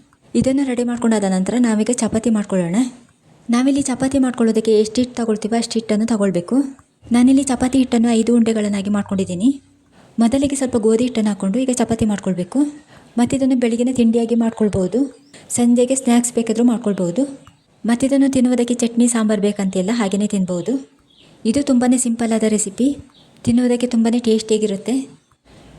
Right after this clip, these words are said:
ಮತ್ತು ಇದಕ್ಕೆ ತರಕಾರಿ ಗೋಧಿ ಹಿಟ್ಟನ್ನು ಉಪಯೋಗಿಸ್ಕೊಂಡಿರೋದ್ರಿಂದ ಹೆಲ್ದಿಯಾಗಿ ಇರುತ್ತೆ.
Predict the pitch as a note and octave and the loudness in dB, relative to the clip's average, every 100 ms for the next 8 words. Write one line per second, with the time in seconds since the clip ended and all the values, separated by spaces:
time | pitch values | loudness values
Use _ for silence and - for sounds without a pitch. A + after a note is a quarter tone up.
0 | - A#3 A#3+ C4 C4+ B3 A#3 B3+ C4 B3 | -4 0 0 -2 -2 -2 -2 0 0 2
1 | A#3+ A#3+ B3 A#3+ A3 G#3 A3+ - A3+ A3 | 0 0 0 0 0 0 -2 0 0 2
2 | G#3+ G3 F#3+ F#3 C#4+ - - _ - A3 | 0 0 0 0 -2 -4 -18 _ -4 -4
3 | F#3+ A#3+ A#3+ A#3+ A3 G3 F#3 | 0 -2 0 0 0 -2 -6